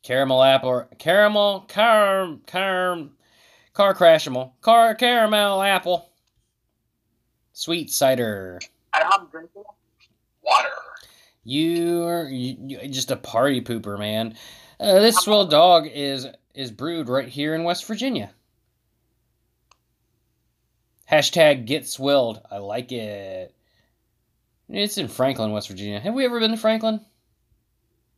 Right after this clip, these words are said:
Speaker 2: Franklin, West Virginia.
Speaker 1: Uh, I can't think of where
Speaker 2: I don't
Speaker 1: that's
Speaker 2: know.
Speaker 1: at.
Speaker 2: I might have. Been,
Speaker 1: Oh.
Speaker 2: a, been a lot of places, much.
Speaker 1: Rub it in. Swill Dog. So yeah, thank you, Swill Dog.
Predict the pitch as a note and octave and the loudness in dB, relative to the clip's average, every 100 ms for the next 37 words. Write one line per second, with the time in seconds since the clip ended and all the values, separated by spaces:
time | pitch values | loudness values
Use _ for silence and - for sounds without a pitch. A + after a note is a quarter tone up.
0 | _ _ _ _ - _ _ G3 A3+ B3 | _ _ _ _ -20 _ _ 0 2 -2
1 | A#3 A3 G#3+ - - - - _ - - | -2 0 0 -2 -8 -12 -18 _ -20 -20
2 | - D3 F#2+ E3 E3+ - C3 C3 A#2 B2 | -20 -16 -12 -12 -12 -16 -12 -12 -6 0
3 | B2+ F#3+ - - - - F3+ E3+ D#3+ C#3 | 2 2 0 -2 -6 -14 -8 -4 -4 -6
4 | - _ _ _ _ _ _ _ A#3+ - | -12 _ _ _ _ _ _ _ 0 2
5 | F3 F3 G3+ E3 C#3 C3+ - A#2+ - B2 | 2 0 -2 0 0 0 -4 -2 -2 -2
6 | A#2+ - - _ _ _ _ _ _ _ | -4 -2 -2 _ _ _ _ _ _ _
7 | _ _ _ _ _ _ _ _ _ - | _ _ _ _ _ _ _ _ _ -10
8 | A2 G2 G#2 A#2 G#2+ G2+ - _ _ _ | -8 -6 -8 -8 -8 -12 -18 _ _ _
9 | _ - _ _ _ _ _ _ _ _ | _ -20 _ _ _ _ _ _ _ _
10 | _ _ _ _ _ _ _ _ _ _ | _ _ _ _ _ _ _ _ _ _
11 | - _ _ _ _ _ _ _ _ _ | -20 _ _ _ _ _ _ _ _ _
12 | _ - - G#2 B2 A#2 G#2+ G#2 F#2+ F#2 | _ -20 -16 -8 -6 -4 -4 -4 -4 -4
13 | F2+ E2+ - - - F3 C#3+ - A#3 A#3+ | -6 -10 -12 -8 0 0 0 -2 -2 -2
14 | A3+ - G3+ F#3 F#3 F#3+ G3+ | -6 -2 0 2 4 2 0